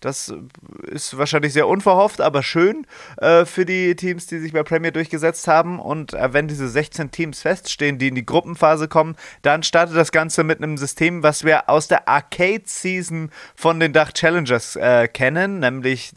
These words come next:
jedes Team hat drei Leben und immer der Gewinner eines Teams kann sich aussuchen, gewe-, gegen welches Team er als nächstes spielt und denen dann ihre Leben abluchsen,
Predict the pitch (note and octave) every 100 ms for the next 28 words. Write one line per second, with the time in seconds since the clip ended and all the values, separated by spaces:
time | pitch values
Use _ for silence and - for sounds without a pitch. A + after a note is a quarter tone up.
0 | - C3 C3+ B2 D3 C#3 C3 - - C3
1 | B2 B2+ A#2+ A#2 C3 D#3 G#3 G#3 A3+ -
2 | - - - D#3 D3+ - F#3 G#3 F3 D3+
3 | C3 F3+ A#3 E3 E3+ F3 F3 F#3 G3 F3+
4 | - E3 E3+ E3 D3 E3+ F3 D#3+ E3 C#3+
5 | C3+ C3 D3+ F2 C#3+ D3+ D3+ C#3+ C#3 D#3
6 | D#3+ D3 - D#3+ D#3 C3+ - C#3 F3+ -
7 | B2+ - - B2 C3+ D3+ - B2+ C3+ A#2
8 | C3 D3 C3+ B2+ - C#3 C3 C3 D3 D3
9 | D#3 E3 - D#3+ E3 - D#3+